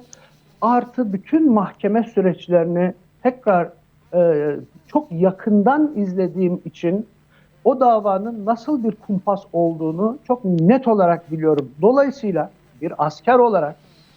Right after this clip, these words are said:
bir yurttaş olarak ve, e, vicdanı olan bir insan olarak da içime sindiremiyorum. Yani, e, bu çerçevede de diyorum ki, "Kardeşim ben beraatimi falan kabul etmiyorum."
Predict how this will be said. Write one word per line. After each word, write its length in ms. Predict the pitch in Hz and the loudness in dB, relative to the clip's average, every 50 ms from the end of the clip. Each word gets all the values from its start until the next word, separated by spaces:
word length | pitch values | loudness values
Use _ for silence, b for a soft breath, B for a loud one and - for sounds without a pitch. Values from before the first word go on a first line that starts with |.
| b b b b b b b b b b _ - | b b b b b b b b b b _ 0
bir 160 | 220 277 269 | 2 2 2
yurttaş 560 | 208 175 214 240 240 - - 277 277 269 - | 4 4 4 4 2 2 0 0 0 0 0
olarak 380 | 247 220 190 160 151 147 151 - - _ _ _ _ _ _ _ _ _ _ _ _ _ _ _ _ _ _ _ _ _ - | 0 0 2 2 0 0 -4 -6 -12 _ _ _ _ _ _ _ _ _ _ _ _ _ _ _ _ _ _ _ _ _ 0
ve, 300 | 202 220 226 226 233 233 - _ _ _ - | 2 2 4 2 0 -2 -6 _ _ _ -2
e, 320 | 147 160 175 175 175 170 165 156 | 2 4 4 6 4 2 2 4
vicdanı 640 | 208 226 220 202 196 240 240 240 240 262 302 311 | 4 4 4 4 2 2 4 4 2 2 0 -2
olan 420 | 285 269 254 233 226 240 262 233 175 | -2 0 2 2 2 2 0 -2 -2
bir 200 | 202 226 214 - - _ 180 | -2 -4 -4 -4 -8 _ -6
insan 480 | 180 185 180 - - - 220 277 311 | -4 -4 -4 -6 -6 -2 0 2 2
olarak 520 | 311 247 196 175 160 151 143 135 - _ - | 2 4 4 4 2 2 0 -4 -8 _ -4
da 260 | 185 220 247 254 269 - _ _ | -2 -2 -2 -4 -6 -12 _ _
içime 320 | - - - 185 214 254 254 | -18 -12 -4 0 0 0 0
sindiremiyorum. 880 | 254 - 294 294 302 320 330 330 302 269 233 190 165 147 123 110 117 | 0 2 2 4 4 6 4 4 4 4 6 4 4 4 2 -2 -2
Yani, 420 | 143 156 185 208 208 208 202 196 - - _ _ _ _ _ _ _ 175 | 0 0 2 2 4 2 2 0 -2 -8 _ _ _ _ _ _ _ -6
e, 380 | 175 180 180 180 175 175 170 156 151 156 170 | 0 2 4 6 6 6 6 4 0 -4 -2
bu 160 | 185 262 - | 0 0 2
çerçevede 560 | - 233 202 196 196 - 196 170 170 165 165 | 2 2 2 2 2 0 -2 -2 -2 -4 -4
de 140 | 165 170 170 | -6 -6 -4
diyorum 240 | 220 277 330 311 196 | -4 -2 -2 -2 -4
ki, 120 | - 151 - | -6 -8 -4
"Kardeşim 460 | - 220 240 226 202 165 139 - 165 170 185 | 0 0 0 0 -2 -6 -12 -12 -10 0 2
ben 260 | 208 233 247 262 294 - _ _ _ _ _ _ _ | 4 4 4 2 -4 -12 _ _ _ _ _ _ _
beraatimi 540 | 247 254 247 247 226 214 208 - 214 202 175 | -4 -4 -2 0 0 0 0 -2 -4 -6 -2
falan 320 | - - 208 202 226 247 - - - | -2 0 0 0 0 -2 -4 -4 -2
kabul 220 | - 208 214 226 226 | -2 0 0 0 2
etmiyorum." 680 | 262 302 302 - - 190 160 135 117 120 127 160 220 | 2 0 0 0 -2 -2 -2 0 0 0 -2 -2 -4